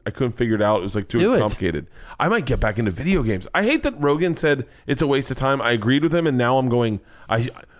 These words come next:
Speaker 1: I used to make my Tiger Woods golf guy. I made him look like Patrice. It looked just like Patrice.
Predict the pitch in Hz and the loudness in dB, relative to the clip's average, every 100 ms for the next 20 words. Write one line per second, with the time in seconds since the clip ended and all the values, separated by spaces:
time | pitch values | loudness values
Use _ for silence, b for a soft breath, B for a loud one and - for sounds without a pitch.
0 | B 131 135 - 127 107 104 110 110 110 | B 0 0 0 -2 0 -2 0 2 2
1 | 98 92 104 - 127 127 127 - b b | 0 0 -2 0 0 0 0 -6 b b
2 | - 104 110 107 107 104 92 92 - 107 | -4 0 2 2 0 -2 -4 -4 -4 -2
3 | 110 127 - - 95 90 95 101 - - | 0 -2 -8 -10 -8 -6 -2 -2 -2 -10
4 | - 101 - 104 - - 104 110 - | -4 -2 0 -2 -2 -2 0 0 -2